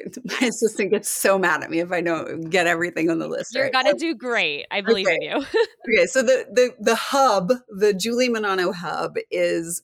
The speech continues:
Speaker 1: m-, my Instagram at The Secure Relationship.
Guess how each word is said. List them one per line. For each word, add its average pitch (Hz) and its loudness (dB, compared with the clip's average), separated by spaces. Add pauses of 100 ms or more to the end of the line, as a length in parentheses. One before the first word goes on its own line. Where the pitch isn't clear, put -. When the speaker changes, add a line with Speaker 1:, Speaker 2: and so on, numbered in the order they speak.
Speaker 1:
m-, 180 -6
my 165 0
Instagram - -8 (280)
at 165 -2
The 180 0
Secure 165 -4
Relationship. 151 -6